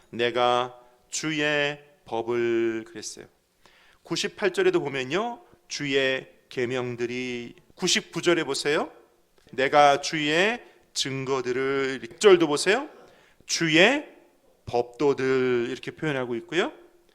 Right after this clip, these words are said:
백일 절, "내가 주의 말씀을." 백이 절에도 보면, "주께서 가르치셨으므로."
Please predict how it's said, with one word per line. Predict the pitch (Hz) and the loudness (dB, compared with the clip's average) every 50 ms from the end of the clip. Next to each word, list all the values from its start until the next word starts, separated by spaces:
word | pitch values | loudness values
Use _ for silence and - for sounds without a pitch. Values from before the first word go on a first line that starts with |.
| _ _ _ _ - | _ _ _ _ -8
백일 | - 156 151 151 180 175 170 | -6 -2 2 4 4 4 4
절, | - 180 143 104 98 - - - - _ _ _ _ | 4 2 2 2 0 -4 -12 -20 -20 _ _ _ _
"내가 | - 117 127 131 139 156 202 254 294 302 - - - - _ _ _ | -6 -4 0 4 6 6 6 6 2 -2 -10 -20 -20 -20 _ _ _
주의 | - - - 165 147 131 143 165 214 269 302 311 - - _ _ _ _ _ _ _ _ _ _ | -8 -6 -6 -4 -2 0 2 2 2 0 -2 -6 -14 -20 _ _ _ _ _ _ _ _ _ _
말씀을." | - 95 98 110 127 135 - - - 170 165 165 170 170 170 175 170 170 170 156 139 - - _ _ _ _ _ _ _ | -10 -6 -2 -2 0 0 2 2 2 2 2 4 4 6 8 8 8 8 6 4 2 -2 -8 _ _ _ _ _ _ _
백이 | - 156 170 170 - - - 165 175 175 | -2 -2 -2 -2 -6 -16 -12 -10 -4 0
절에도 | - 185 180 180 175 175 165 | 4 4 6 6 4 2 2
보면, | 165 160 165 196 247 320 403 392 - - - _ _ _ _ _ _ _ _ | 0 0 2 2 2 2 0 -6 -12 -20 -20 _ _ _ _ _ _ _ _
"주께서 | - - 170 170 170 - 175 151 135 - 143 139 139 135 135 135 143 139 - - _ _ _ _ _ - | -8 -6 -6 -4 0 2 2 2 2 2 2 2 4 4 2 0 -2 -4 -10 -18 _ _ _ _ _ -18
가르치셨으므로." | - - - 131 135 127 123 - - - - 127 - - - 117 110 107 110 104 101 101 101 98 98 98 95 - - - - - | -16 -12 -8 -6 -4 -4 -4 -4 -6 -8 -8 -6 -6 -6 -8 -8 -10 -10 -10 -10 -10 -12 -12 -14 -14 -16 -18 -20 -20 -20 -20 -20